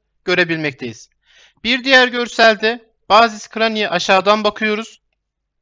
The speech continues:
Bazis kraniye aşağıdan baktığımız zaman palatin kemiği göstermekteyiz. Hemen ön tarafında maksilla yer alacak, arka tarafında ise sifenoid kemik bulunacak diye söyledik. Sağ taraftaki görselde de palatin kemiği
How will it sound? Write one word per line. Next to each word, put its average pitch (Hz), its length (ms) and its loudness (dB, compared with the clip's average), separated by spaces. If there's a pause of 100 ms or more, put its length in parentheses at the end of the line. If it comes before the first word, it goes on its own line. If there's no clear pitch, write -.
(1400)
Bazis 226 280 4
kraniye 233 280 0
aşağıdan 226 460 0
baktığımız 220 480 -4
zaman 196 240 -4
palatin 202 460 -4
kemiği 208 420 -6 (140)
göstermekteyiz. 175 960 -4
Hemen 247 300 0
ön 233 200 -4
tarafında 196 500 -4
maksilla 180 480 -4
yer 202 140 0
alacak, 196 320 -4 (420)
arka 170 280 0
tarafında 180 480 -4
ise 143 200 -8
sifenoid 196 420 -6
kemik 190 320 -12
bulunacak 160 480 -8
diye 180 140 -4
söyledik. 147 460 -8
Sağ 220 220 2
taraftaki 208 460 -2
görselde 180 600 -4
de 190 60 -6
palatin 170 440 -6
kemiği 156 360 -8